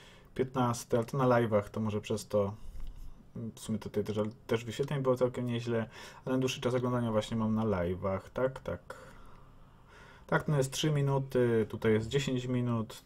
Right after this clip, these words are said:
to transmisja też na żywo, to nie. Tak jak mówię, że, że ten, że no te filmy, no wiadomo jak to się ogląda, no nie.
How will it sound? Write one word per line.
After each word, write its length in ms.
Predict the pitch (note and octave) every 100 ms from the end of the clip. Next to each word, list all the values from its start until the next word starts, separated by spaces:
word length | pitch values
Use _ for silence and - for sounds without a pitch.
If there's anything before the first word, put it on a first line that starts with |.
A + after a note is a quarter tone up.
| -
to 100 | -
transmisja 520 | - A2 - G#2+ G2+
też 200 | G2+ G#2
na 140 | G#2
żywo, 280 | G2+ G2+ G2
to 160 | - G2+
nie. 320 | A2 C3 B2+ - - - - - - - - - E3 E3
Tak 140 | E3+
jak 120 | D#3
mówię, 300 | D3 C3 A#2
że, 300 | A2+ A2+ A2+
że 160 | G#2+ A#2
ten, 240 | - G#2
że 500 | G#2 B2+ B2 B2 B2 A#2+ A#2+
no 140 | C3+
te 140 | C#3 C#3+
filmy, 340 | D#3 C#3+ C#3
no 160 | C3+ C3 - -
wiadomo 280 | A3+ A#3 G3
jak 100 | C#3
to 80 | C3+
się 160 | B2+ A2+
ogląda, 340 | A2+ G#2+ G2
no 140 | F#2+
nie. 200 | F#2+ G#2